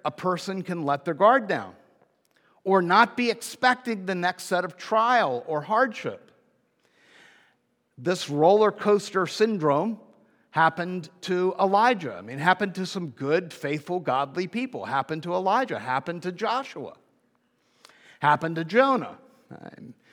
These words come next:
he's kind of a mixed bag anyway. But anyway, it, it, it, it has happened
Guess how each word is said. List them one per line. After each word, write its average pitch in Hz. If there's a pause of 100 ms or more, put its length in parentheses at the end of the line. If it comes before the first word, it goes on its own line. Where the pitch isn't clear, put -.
(360)
he's -
kind 117
of 104
a 107
mixed 117
bag 117
anyway. 131
But 208
anyway, 262
it, 196
it, 202
it, 190
it 190
has 190
happened 160